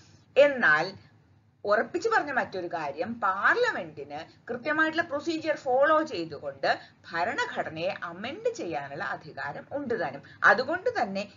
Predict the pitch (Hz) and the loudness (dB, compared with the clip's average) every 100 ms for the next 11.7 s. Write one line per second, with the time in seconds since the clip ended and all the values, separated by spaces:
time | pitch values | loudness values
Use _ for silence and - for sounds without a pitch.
0 | - 208 190 165 214 294 311 226 180 190 | -12 -6 -2 0 -2 -4 2 2 0 -8
1 | 190 196 175 170 160 156 143 160 190 147 | -8 -4 -2 -2 -6 -10 -10 -12 -16 -18
2 | - 160 160 160 131 135 147 269 - _ | -16 -8 -8 -6 -10 -10 -4 -4 -4 _
3 | _ 160 156 160 - 180 - 196 - 180 | _ -8 -6 -6 -12 -18 -14 -14 -10 -6
4 | 165 143 139 123 160 - 135 143 151 156 | -2 -2 -4 -8 -12 -6 -4 -4 -6 -6
5 | 180 175 156 196 156 135 170 226 - - | -6 -6 -8 -10 -10 -2 -2 -2 -6 -20
6 | - 311 392 269 226 285 202 156 156 143 | -4 -4 -2 -6 -4 2 2 2 -6 -12
7 | - _ - - - 247 294 330 330 359 | -18 _ -20 -20 -12 -6 0 2 2 0
8 | 381 320 339 - 220 262 320 349 339 359 | 0 0 0 0 2 4 4 4 4 2
9 | 302 185 190 170 143 139 156 190 - - | 0 2 0 -4 -8 -4 -6 -6 -16 -20
10 | - - 208 226 285 494 349 220 190 185 | -20 -4 2 4 4 4 6 6 6 4
11 | 196 - - 202 226 302 | 4 2 0 4 4 4